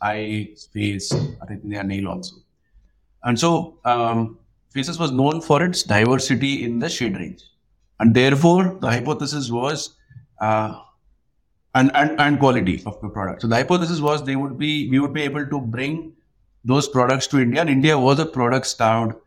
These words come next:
country. I'm talking fifteen years back in the world of, uh, makeup and color cosmetics, because you had a bunch of incumbent brands and that's about it. There was no tail at all. Uh, we were literally brand number seven entering the market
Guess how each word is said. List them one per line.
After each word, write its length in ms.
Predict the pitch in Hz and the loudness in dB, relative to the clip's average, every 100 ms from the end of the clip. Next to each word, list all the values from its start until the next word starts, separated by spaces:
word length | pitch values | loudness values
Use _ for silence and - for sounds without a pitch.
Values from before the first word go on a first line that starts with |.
| _ _ _ - | _ _ _ 0
country. 320 | 117 107 117 | 2 4 0
I'm 120 | 110 | 0
talking 440 | 110 117 113 104 - _ _ | -2 -4 -4 -6 -10 _ _
fifteen 300 | 101 117 110 | -8 -4 -2
years 200 | 107 104 | -2 -2
back 400 | 127 131 131 - _ _ _ - | 2 2 0 -10 _ _ _ 2
in 100 | 117 | 4
the 120 | 120 | 6
world 260 | 117 117 | 4 4
of, 220 | 143 170 - _ | 2 -2 -14 _
uh, 160 | 104 101 | -6 -4
makeup 340 | 107 113 120 117 | -4 -4 -6 -4
and 120 | 104 | -4
color 160 | 104 | -6
cosmetics, 520 | 95 139 - - 143 - | -6 -6 -6 -10 -12 -10
because 240 | 127 139 | -4 2
you 60 | 135 | 2
had 100 | 139 | 2
a 60 | |
bunch 280 | 123 123 120 | 2 2 2
of 120 | 147 | 0
incumbent 540 | 135 120 131 131 139 120 | 0 -2 -4 -4 -4 0
brands 280 | 127 151 | 0 0
and 120 | 160 117 | 0 -2
that's 180 | 110 | -2
about 240 | 104 107 98 | -4 -6 -6
it. 100 | 92 | -6
There 80 | 101 | -4
was 200 | 107 110 | -4 -4
no 180 | 123 - | -6 0
tail 240 | 113 120 120 - | 0 0 -6 -6
at 140 | 101 | -2
all. 280 | 107 87 - _ _ _ _ _ _ _ | 0 -2 -8 _ _ _ _ _ _ _
Uh, 80 | 98 | -4
we 100 | 110 | -2
were 80 | 120 | 0
literally 380 | 117 117 143 147 | 2 4 4 4
brand 220 | 123 117 | 4 2
number 240 | 123 120 120 | 0 0 0
seven 460 | 104 104 113 110 - | 0 0 -2 -6 -12
entering 500 | 104 101 101 92 - | -10 -8 -8 -10 -10
the 60 | 104 | -8
market 320 | 92 90 | -8 -8